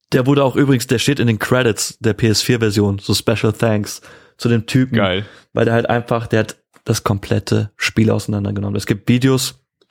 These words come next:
Speaker 1: wo er, also natürlich damals P S zwei mit, mit, ähm, wie hießen die, so, so Cheatcode-Software, ähm, wo du halt so Codes eingibst und die verändern so ein bisschen das Spiel.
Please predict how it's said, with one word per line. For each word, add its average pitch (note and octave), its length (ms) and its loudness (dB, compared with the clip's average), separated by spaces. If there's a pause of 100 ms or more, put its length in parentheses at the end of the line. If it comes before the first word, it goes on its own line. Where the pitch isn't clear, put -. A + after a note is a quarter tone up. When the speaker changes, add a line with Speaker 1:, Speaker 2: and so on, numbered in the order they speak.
(680)
Speaker 1:
wo A2+ 280 2
er, G#2+ 400 0 (480)
also A2 160 0
natürlich G#2+ 340 2
damals A2 320 0
P A2 140 0
S G#2+ 200 -2
zwei A2+ 380 0 (520)
mit, - 300 -2
mit, - 340 -2
ähm, G#2 440 -2 (920)
wie - 100 -2
hießen A2+ 280 0
die, G#2+ 60 2
so, G#2+ 140 0
so A2+ 200 2
Cheatcode-Software, B2 1300 0 (680)
ähm, G#2 580 -4 (600)
wo A2+ 80 -2
du A2 80 2
halt G#2 160 0
so - 200 -12 (380)
Codes C3+ 320 0
eingibst A#2 440 0
und G#2+ 160 -2
die G#2+ 240 0 (100)
verändern A2 380 0
so G#2+ 100 0
ein G2+ 100 0
bisschen G#2+ 260 -2
das G2+ 160 -4
Spiel. G#2+ 400 -4